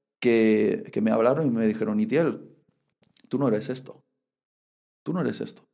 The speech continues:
No, no os lo vais a creer, pero yo cuando hablaba, cuando era un muchachito y hablaba cara a cara con una persona, esto sé que alguien también en un podcast lo dijo aquí y dije, "Ah, me parezco a él en esto".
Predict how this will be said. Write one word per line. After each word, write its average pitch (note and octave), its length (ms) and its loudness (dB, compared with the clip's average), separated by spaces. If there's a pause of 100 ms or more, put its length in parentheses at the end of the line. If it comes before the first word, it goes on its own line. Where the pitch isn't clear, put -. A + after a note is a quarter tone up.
(540)
No, D3 180 2
no E3+ 120 4
os G3 60 4
lo G#3 100 6
vais F#3 220 4
a C3+ 80 2
creer, D3 260 2
pero B2 440 2
yo B2 240 2
cuando D3 480 4
hablaba, B2+ 760 2 (140)
cuando G#2+ 200 -4
era B2+ 60 -6
un A#2+ 100 -6
muchachito A2 500 -6
y A2 80 0
hablaba A2 380 0
cara A2+ 180 -2
a A2 60 -6
cara G#2+ 220 -2
con A2 140 -8
una G#2+ 180 -2
persona, A#2 440 -8 (840)
esto C#3+ 240 4
sé E3+ 180 2
que D3+ 380 6
alguien C#3+ 340 6
también C3 280 2
en A#2+ 120 2
un A#2+ 120 -2
podcast B2+ 520 -2
lo G#2+ 160 2
dijo A#2+ 240 0
aquí A2 220 -4
y A#2 180 0
dije, G#2 180 -4
"Ah, - 120 -4
me B2 120 -6
parezco A2 640 -2 (540)
a G#2+ 180 -2
él G#2+ 100 2
en G#2+ 120 0
esto". - 260 -8